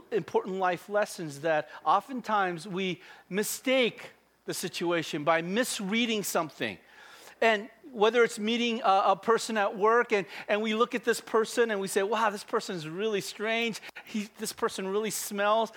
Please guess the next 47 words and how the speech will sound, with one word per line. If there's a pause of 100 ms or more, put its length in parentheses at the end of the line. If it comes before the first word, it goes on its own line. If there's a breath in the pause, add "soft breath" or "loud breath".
(160 loud breath)
And
then
five
years
later,
we
end
up
marrying
that
person. (680 loud breath)
Now,
that
<laughs>
happens
to
a
lot
of
us,
doesn't
it? (180 loud breath)
That
the
first
impressions (240 loud breath)
are
not
always
the
best
impression (680 soft breath)
because
we
realize
after
getting
to
know
somebody
that (300 loud breath)
what
we
see
is
not
always